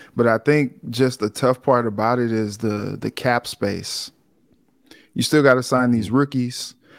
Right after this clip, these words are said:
I guess they do still have decisions to make on guys like Cook and Za'Darius, and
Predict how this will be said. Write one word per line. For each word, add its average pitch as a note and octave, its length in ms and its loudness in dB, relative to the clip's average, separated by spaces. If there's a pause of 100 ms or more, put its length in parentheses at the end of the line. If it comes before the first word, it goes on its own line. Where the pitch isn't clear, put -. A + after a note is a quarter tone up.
(180)
I B2 140 2
guess D#3 240 4
they D#3 160 2
do C#3 260 2
still C#3+ 300 2
have B2 220 0
decisions A#2+ 520 0
to A#2 120 -2
make A2 400 0
on G#2 580 -4
guys G#2 320 -4
like G#2 300 -8
Cook A2 400 -2
and G#2+ 240 -2
Za'Darius, G#2 880 -2
and G2 280 -4